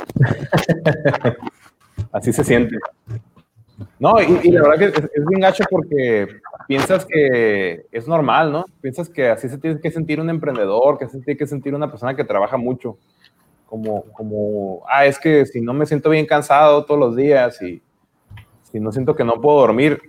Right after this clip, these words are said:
no estoy siendo productivo, ¿no? Es que es, eso está, eso yo creo que es un, algo que nos enseñaron en la época del desarrollo industrial, cuando recién empezó, que se empezó a trabajar largas jornadas, ¿no? Y, y creo que eso es justamente lo que queremos cambiar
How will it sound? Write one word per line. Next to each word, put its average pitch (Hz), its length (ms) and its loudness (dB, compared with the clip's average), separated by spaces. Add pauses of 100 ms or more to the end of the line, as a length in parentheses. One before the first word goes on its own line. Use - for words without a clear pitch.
(200)
no 113 120 -8
estoy 120 200 -6
siendo 131 220 -4
productivo, 117 500 -6
¿no? 120 200 -12
Es - 100 -20
que - 100 -8
es, - 180 -14 (140)
eso 110 180 -18
está, 131 500 4 (160)
eso 107 220 -12
yo 135 80 0
creo 131 140 -4
que - 80 -14
es - 100 -14
un, 135 400 -10 (160)
algo 127 220 0
que 139 80 0
nos 120 160 0
enseñaron 113 600 2
en 120 140 -2
la 101 180 0
época 104 640 2 (340)
del 90 340 -10
desarrollo 101 380 -4
industrial, 113 460 0
cuando 131 180 0
recién 120 200 -2
empezó, 127 480 -2 (680)
que 113 120 0
se - 100 -2
empezó 107 300 0
a 107 80 2
trabajar 110 380 4 (120)
largas 117 340 2
jornadas, 113 560 0
¿no? 120 220 -8
Y, 101 160 -10
y 98 140 -14
creo 113 260 -2
que 123 120 0
eso 120 180 -4
es - 260 -16
justamente 127 400 -2
lo 123 100 2
que 107 120 -10
queremos 107 400 -4
cambiar 101 580 0